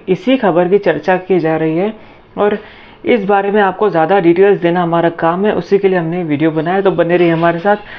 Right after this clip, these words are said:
तो जो Starship है इसका successful test होना था, लेकिन हुआ क्या, कुछ दिनों पहले इसे टेस्ट करने की कोशिश की गई थी, कुछ ना कुछ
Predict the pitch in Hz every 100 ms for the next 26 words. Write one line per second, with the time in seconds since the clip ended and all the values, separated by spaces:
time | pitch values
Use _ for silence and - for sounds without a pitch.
0 | - - 233 254 - 202 196 202 226 196
1 | 151 - - - 196 - 240 226 196 190
2 | 226 226 240 233 202 202 - - - -
3 | 214 233 220 202 220 - - - 170 214
4 | 254 208 151 160 208 202 190 196 202 208
5 | 180 190 196 180 180 190 190 190 180 180
6 | 180 175 185 190 170 170 180 - 180 180
7 | 175 170 165 185 185 - 190 - 196 185
8 | 180 185 -